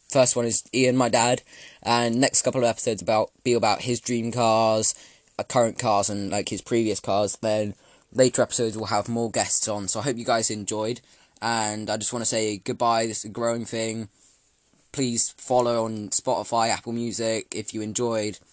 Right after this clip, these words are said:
And yeah, so Ian can say goodbye for the first episode.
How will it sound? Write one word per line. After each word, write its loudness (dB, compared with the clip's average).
And -4
yeah, 2
so -4
Ian -2
can -6
say -2
goodbye 0
for -8
the 2
first 0
episode. -2